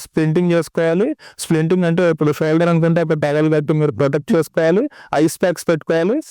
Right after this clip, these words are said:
ఐస్ ప్యాక్స్ పెట్టుకొని పెయిన్ కిల్లర్స్ ఏమైనా వా-, తీసుకుని పెయిన్ తగ్గడానికి మీరు as soon as possible ఎమర్జెన్సీకి వచ్చి ప్రాపర్‌గా ఎక్స్‌రే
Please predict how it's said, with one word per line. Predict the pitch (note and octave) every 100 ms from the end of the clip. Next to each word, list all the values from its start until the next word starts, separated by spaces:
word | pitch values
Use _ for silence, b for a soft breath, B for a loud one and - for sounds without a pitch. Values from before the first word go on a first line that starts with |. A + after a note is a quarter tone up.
| - - D#3
ఐస్ | D#3+ -
ప్యాక్స్ | F3 - F3
పెట్టుకొని | D#3 E3+ F#3 G3
పెయిన్ | D#3 D#3+ D3+
కిల్లర్స్ | E3+ D#3 D#3
ఏమైనా | D#3 D3+ C3+
వా-, | C#3 D3+
తీసుకుని | E3 - D#3+ F3+ D#3
పెయిన్ | D#3 D#3
తగ్గడానికి | D3+ D3 C#3+ D3 - D#4+ F#3
మీరు | G3+ E4 D3+ D3
as | D3+
soon | F3+ F3+
as | - F3
possible | D#3+ F3 D3
ఎమర్జెన్సీకి | D3 D3 D#3 - D3+ D3+
వచ్చి | - A3+ - B B _ _ -
ప్రాపర్‌గా | D3+ D#3+ F3+ F3+
ఎక్స్‌రే | C3+ -